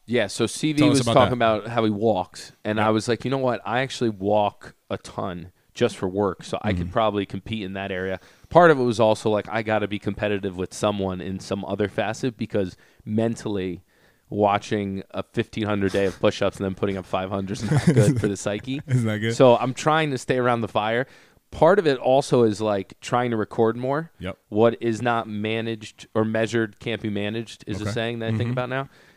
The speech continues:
Speaker 1: And I was like, I, I just need to be aware of what I'm averaging, so if I track it up. And my nickname I call myself is the Tortoise.
Speaker 2: Yeah,
Speaker 1: So
Speaker 2: yeah.
Speaker 1: the, the challenge
Speaker 2: The
Speaker 1: is to
Speaker 2: Torty.
Speaker 1: just walk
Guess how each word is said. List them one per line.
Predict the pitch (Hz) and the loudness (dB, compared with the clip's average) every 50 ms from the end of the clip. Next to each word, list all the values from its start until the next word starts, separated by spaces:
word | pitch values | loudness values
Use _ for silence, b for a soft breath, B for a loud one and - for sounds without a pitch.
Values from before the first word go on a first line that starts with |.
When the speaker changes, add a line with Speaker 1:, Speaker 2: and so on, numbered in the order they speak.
| b b b - | b b b -2
Speaker 1:
And | 120 117 117 113 110 110 110 - _ - | 0 2 4 4 2 0 -4 -8 _ -4
I | 110 113 113 117 | -2 0 2 2
was | 120 113 117 101 107 | 2 2 0 0 2
like, | 117 113 110 - | 0 0 0 0
I, | 98 110 113 113 110 107 - | -4 -4 -4 -4 -6 -8 -6
I | - 107 107 | -6 -4 -4
just | 104 107 117 - - | -4 -4 -6 -4 -4
need | 120 117 113 - | -4 -4 -4 -4
to | 117 110 | -4 -4
be | 104 113 | 0 0
aware | 110 101 92 98 101 101 101 101 | 0 2 2 2 0 2 2 0
of | 98 95 | 0 2
what | 95 104 101 | 2 2 2
I'm | 98 95 | 0 -2
averaging, | 92 92 95 98 110 120 - 127 131 131 | -6 -6 -6 -4 -4 -4 -4 -4 -8 -8
so | - - 107 | -6 -4 -4
if | 98 - - | -4 -4 -4
I | 101 92 92 92 90 90 87 - - - - 82 - _ _ - | -4 -4 -4 -6 -8 -10 -12 -14 -20 -20 -20 -20 -20 _ _ -12
track | - - 110 101 95 - | -6 -4 -4 -4 -4 -6
it | 101 98 | -6 -6
up. | 95 92 - b b b b b b | -6 -6 -6 b b b b b b
And | b 110 110 113 | b -4 -2 0
my | 113 113 117 | 0 0 0
nickname | 113 127 131 - 131 120 113 113 107 104 | 0 -2 -4 -2 -2 -2 -2 -2 -2 -4
I | 104 | -6
call | - - 110 101 | -4 -2 -2 -2
myself | 101 101 95 - 107 98 92 | -2 -4 -6 -6 -6 -6 -6
is | 95 87 | -8 -10
the | - - | -12 -14
Tortoise. | - - - 123 131 113 92 87 110 - - - _ _ _ | -12 -6 -2 0 0 0 -2 -4 -6 -8 -14 -20 _ _ _
Speaker 2:
Yeah, | - 156 98 98 95 87 | -8 -6 -4 -4 -4 -6
Speaker 1:
So | 80 - - - 117 107 | -10 -2 4 6 6 6
Speaker 2:
yeah. | 107 87 | 6 6
Speaker 1:
the, | 110 107 104 104 98 - | 6 4 4 4 0 -2
the | 123 117 110 | -2 -2 -2
challenge | - - 131 127 120 123 123 107 | 0 0 0 2 2 2 0 0
Speaker 2:
The | 110 | 0
Speaker 1:
is | 113 107 | -2 0
to | 117 | 0
Speaker 2:
Torty. | 117 113 98 | 0 0 0
Speaker 1:
just | 95 107 104 98 - - | 0 -2 -2 -2 -6 -8
walk | 95 95 104 113 110 101 101 - - - | -2 2 4 4 4 4 2 -4 -10 -20